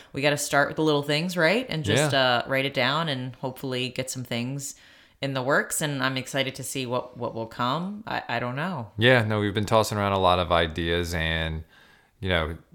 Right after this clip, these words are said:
Speaker 2: it ranges anywhere from, you know, establishing a newsletter to changing where we're hosting our content as far as a website goes. You know, we do have simplify chaos dot com. However, the, uh, the host just really ro-,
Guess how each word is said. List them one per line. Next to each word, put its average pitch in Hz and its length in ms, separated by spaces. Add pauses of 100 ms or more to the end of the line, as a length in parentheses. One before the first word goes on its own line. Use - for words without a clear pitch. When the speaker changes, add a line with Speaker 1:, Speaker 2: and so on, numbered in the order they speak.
(160)
Speaker 2:
it 110 260
ranges 92 380
anywhere 90 500
from, 85 380
you 82 80
know, 78 260
establishing 87 560
a 82 60
newsletter 101 880
to 87 100
changing 87 560
where 90 160
we're 82 140
hosting 92 480
our 85 240
content 92 640
as 80 80
far 82 220
as 80 100
a 78 40
website 98 560
goes. 95 360
You 87 80
know, 82 60
we 87 120
do 92 200
have 90 180
simplify 85 480
chaos 82 340
dot - 240
com. 120 460 (500)
However, 98 540
the, 92 300
uh, 87 300
the 90 160
host 120 400
just 107 280
really 101 420
ro-, 92 400